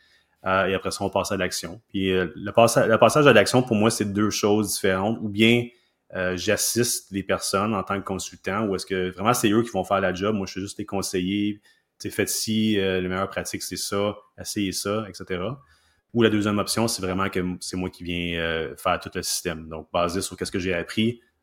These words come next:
je vais vraiment bâtir de A à Z le système. Euh, pas pour dire que ça changera pas avec le temps, parce que la business, ça change, puis souvent, quand les gens vont rentrer dans le système,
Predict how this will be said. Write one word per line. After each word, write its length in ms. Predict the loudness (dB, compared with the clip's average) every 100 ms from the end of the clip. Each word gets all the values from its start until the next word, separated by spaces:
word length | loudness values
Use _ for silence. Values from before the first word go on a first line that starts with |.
| _
je 60 |
vais 100 | -8
vraiment 320 | -6 -4 -2 0
bâtir 400 | 0 0 -2 -2
de 80 |
A 140 | 0 0
à 80 | 0
Z 180 | -4 -4
le 120 | -4
système. 500 | -4 -4 -2 -2 -4 _ _ _ _ _ _
Euh, 280 | -4 -2 -2 0 2
pas 60 | 6
pour 140 | 8
dire 140 | 8 8
que 40 |
ça 140 | 6
changera 400 | 4 2 2 2
pas 100 | 4
avec 220 | 4 4 -2
le 100 | 0
temps, 220 | 0 0
parce 160 | -2
que 100 | -6
la 100 | -6
business, 360 | -4 -2 0 2
ça 100 | 2
change, 460 | 2 2 2 2 -2
puis 80 |
souvent, 240 | -10 -4 -4
quand 140 | 0
les 120 | 0
gens 220 | 0 0 0
vont 140 | -2
rentrer 320 | -2 -4 0
dans 60 | 0
le 60 | 0
système, 540 | -2 -2 0 2